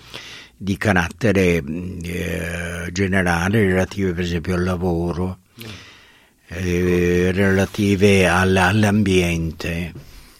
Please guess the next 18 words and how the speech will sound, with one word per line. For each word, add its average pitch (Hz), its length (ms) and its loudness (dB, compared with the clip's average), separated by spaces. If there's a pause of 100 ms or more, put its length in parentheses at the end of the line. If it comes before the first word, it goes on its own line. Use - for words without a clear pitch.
(720)
Un, 104 220 0
per 101 120 0
esempio 92 320 4
sull'ambiente, 92 760 0
un'affermazione 90 720 -2
molto 87 680 -4
significativa, 90 720 -4
molto 87 240 -6
importante, 87 880 -8 (800)
che 120 140 2
non 107 180 4
si - 200 -4
può 120 260 2
slegare 90 1040 -2
l'ecologia 92 720 -6
ambientale 85 920 -6
dall'ecologia 87 760 -8
umana - 580 -16